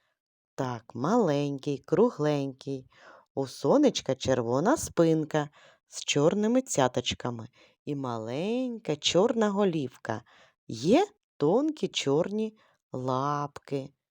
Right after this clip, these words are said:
Жучок сонечко — це комаха. Він повзає та літає. Малята, а за допомогою чого він літає? Так, у нього є крильця.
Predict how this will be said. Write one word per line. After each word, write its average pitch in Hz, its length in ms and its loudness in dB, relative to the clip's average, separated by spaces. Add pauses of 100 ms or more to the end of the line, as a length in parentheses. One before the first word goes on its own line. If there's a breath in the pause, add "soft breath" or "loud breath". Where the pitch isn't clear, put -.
(260)
Жучок 131 520 -4
сонечко — 285 720 0 (220)
це 269 220 0
комаха. 139 1080 0 (640)
Він 156 440 0 (600)
повзає 160 680 6
та 135 240 0
літає. 160 840 -2 (460)
Малята, 160 500 0
а 131 60 2
за 135 120 -2
допомогою 185 720 2
чого 233 460 0
він 190 220 0
літає? 127 760 0 (760)
Так, 117 440 -8
у 113 60 -6
нього 165 360 2
є 131 240 -6
крильця. 165 640 -4